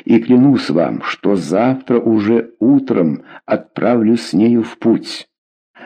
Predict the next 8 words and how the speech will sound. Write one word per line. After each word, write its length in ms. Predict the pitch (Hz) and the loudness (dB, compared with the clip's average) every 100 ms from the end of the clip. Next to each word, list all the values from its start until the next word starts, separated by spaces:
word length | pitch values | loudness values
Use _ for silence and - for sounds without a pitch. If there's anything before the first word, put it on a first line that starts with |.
| - | -8
«Мне 240 | 67 87 92 | 0 0 0
кажется, 520 | - 67 104 131 - | -2 -4 -4 -8 -6
что 200 | - - | -4 -4
ты 100 | - | -4
слишком 460 | - 120 110 - 135 | -4 -2 0 0 -2
спешишь». 760 | - - - - - - - _ _ - - - | -2 -4 -2 -4 -6 -10 -12 _ _ -20 -16 -6
«Вовсе 420 | 78 104 - 123 | -2 -2 0 2
нет, 460 | 147 135 - - | 4 2 0 -12